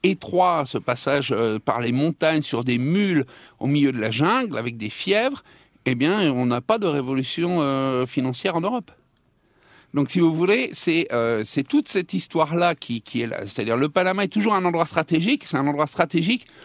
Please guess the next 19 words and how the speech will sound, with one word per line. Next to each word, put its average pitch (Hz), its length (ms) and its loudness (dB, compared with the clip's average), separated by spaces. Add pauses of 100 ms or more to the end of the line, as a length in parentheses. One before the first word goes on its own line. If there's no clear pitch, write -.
(200)
où 208 100 4
on 208 120 4
meurt 185 200 2
beaucoup 160 280 -2
de - 80 -12
fièvre. - 340 -14 (480)
Donc, 147 160 0
c'est, 147 280 2
depuis 175 360 -4
cette 220 200 -2
époque-là, 202 400 0
il 214 120 0
est 156 80 -2
toujours 220 260 0
marqué 202 420 -2
par, 147 260 -2
euh, 123 280 -4 (200)
par 139 200 -2
ces, 110 460 -6